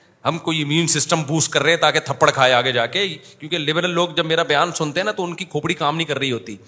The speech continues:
ان کو ہر سیدھی بات بھی الٹی لگتی ہے کہ تھپڑ کھلانے کا تحمل پیدا کرے۔ تھپڑ کھلانے کا تحمل نہیں پیدا کر رہے الحمدللہ، ہم آپ کو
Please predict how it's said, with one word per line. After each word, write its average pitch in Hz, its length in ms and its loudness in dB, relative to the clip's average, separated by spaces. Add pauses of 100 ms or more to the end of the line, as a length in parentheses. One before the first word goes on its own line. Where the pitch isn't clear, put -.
(400)
ان 160 100 -6
کو 160 180 2
ہر 180 60 4
سیدھی 180 240 2
بات 170 200 4
بھی 180 120 2
الٹی 165 200 2
لگتی 123 380 -4
ہے 87 80 -8 (640)
کہ 147 80 -4
تھپڑ 165 300 2
کھلانے 156 340 2
کا 156 80 2
تحمل 143 340 2
پیدا 131 240 2
کرے۔ 117 160 -8
تھپڑ 160 300 2
کھلانے 160 320 4
کا 170 60 4
تحمل 170 320 2
نہیں 180 120 0
پیدا 165 220 4
کر 147 120 -2
رہے 147 100 4
الحمدللہ، 120 420 0 (360)
ہم 123 140 -2
آپ 143 200 2
کو 190 160 2